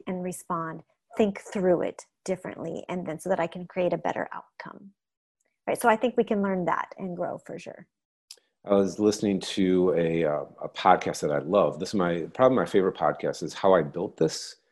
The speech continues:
Speaker 2: It's an
Speaker 1: Ooh.
Speaker 2: N P R, uh, podcast, a guy named Guy Raz is the,
Speaker 1: I know
Speaker 2: uh,
Speaker 1: that.
Speaker 2: is the, uh, M C or the interviewer.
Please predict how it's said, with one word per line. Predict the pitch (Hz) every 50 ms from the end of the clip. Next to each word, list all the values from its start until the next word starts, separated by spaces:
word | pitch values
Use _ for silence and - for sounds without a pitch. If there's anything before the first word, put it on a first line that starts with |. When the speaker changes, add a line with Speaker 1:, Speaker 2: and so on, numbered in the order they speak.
| _ _ _ _
Speaker 2:
It's | - 104 -
an | 104 92 -
Speaker 1:
Ooh. | -
Speaker 2:
N | 107 123 127
P | - - 135 117
R, | 104 104 107 104 107 - -
uh, | 92 92 87 87
podcast, | - - 98 90 87 - - 95 90 87 90 87 -
a |
guy | - 90 87
named | 85 82 78 80 76
Guy | - 85 82 82
Raz | 80 76 76 80 80 82 87 92 104 110 120 - - -
is | - 82 78 78 76
the, | 80 78 76 76 73 76 73 73 _ _ _ _ _ _ _ - -
Speaker 1:
I | - -
know | 320
Speaker 2:
uh, | 269 175 160 156 -
Speaker 1:
that. | - - - - - _
Speaker 2:
is | - 85 87 85 80 78 78
the, | 78 76 76 78 73 71 71 71 65 64
uh, | 67 57 - -
M | 98 95 92
C | 87 - - - 90 92
or | 87 80
the | 76 76
interviewer. | 71 82 82 82 78 85 87 92 110 123 -